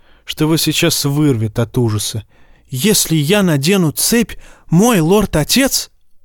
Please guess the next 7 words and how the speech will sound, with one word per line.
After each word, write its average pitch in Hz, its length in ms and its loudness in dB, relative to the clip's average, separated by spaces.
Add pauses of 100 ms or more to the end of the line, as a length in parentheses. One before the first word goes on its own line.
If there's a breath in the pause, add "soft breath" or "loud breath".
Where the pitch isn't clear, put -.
(300)
"Мой 143 380 2
отец, - 480 0
когда 123 420 0
я 175 240 2
избрал 131 500 -2
путь 135 300 -6
служения, 147 1000 0